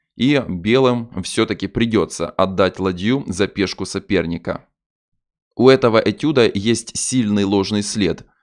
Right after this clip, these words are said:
в котором раскрывается всё коварство этой композиции. Ход ладья Д один, который, я думаю, многие из вас посчитали верным, на самом деле является ошибочным.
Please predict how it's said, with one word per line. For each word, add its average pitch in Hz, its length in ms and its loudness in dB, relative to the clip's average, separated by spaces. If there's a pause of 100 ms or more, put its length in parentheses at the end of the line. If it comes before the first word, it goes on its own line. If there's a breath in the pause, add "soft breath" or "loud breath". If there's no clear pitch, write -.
(120)
в - 200 -6
котором 113 600 4
раскрывается 104 840 2
всё 107 300 0
коварство 101 600 2
этой 92 240 0
композиции. 92 840 -4 (840)
Ход 147 400 4
ладья 113 500 4
Д 113 240 4
один, 110 460 0 (240)
который, 107 460 2
я 98 260 0
думаю, 104 500 0
многие 98 500 0
из 98 220 -4
вас 120 220 2
посчитали 98 600 -2
верным, 120 540 -2 (260 soft breath)
на 107 120 0
самом 92 440 0
деле 113 380 2
является 90 580 0
ошибочным. 95 800 -2